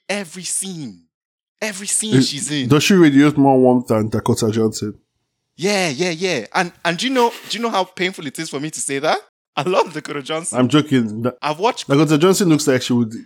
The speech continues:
Speaker 2: she would harvest my lung, my organs for cash if
Speaker 1: Yeah,
Speaker 2: she
Speaker 1: but
Speaker 2: had
Speaker 1: she'd do
Speaker 2: to.
Speaker 1: it lovingly.
Speaker 2: Yeah, she would be
Speaker 1: She'd do it lovingly.
Speaker 2: smiling. That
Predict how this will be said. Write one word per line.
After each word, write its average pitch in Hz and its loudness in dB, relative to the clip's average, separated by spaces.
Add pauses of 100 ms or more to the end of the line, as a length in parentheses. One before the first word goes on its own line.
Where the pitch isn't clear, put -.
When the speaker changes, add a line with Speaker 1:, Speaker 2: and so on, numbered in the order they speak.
(160)
Speaker 2:
she - -4
would 123 2
harvest 127 2
my 110 -6
lung, 110 -4
my 110 -4 (100)
organs 107 -2
for 104 -4
cash 107 0
if 190 -10
Speaker 1:
Yeah, 240 -2
Speaker 2:
she 214 -8
Speaker 1:
but 220 -4
Speaker 2:
had 226 -4
Speaker 1:
she'd 226 -10
do 247 -10
Speaker 2:
to. 247 -8
Speaker 1:
it 214 -10
lovingly. 190 -8 (260)
Speaker 2:
Yeah, 175 4
she 190 0
would 170 4
be 175 4
Speaker 1:
She'd - 0
do 175 0
it - 2
lovingly. 180 2
Speaker 2:
smiling. 156 -2
That 131 -6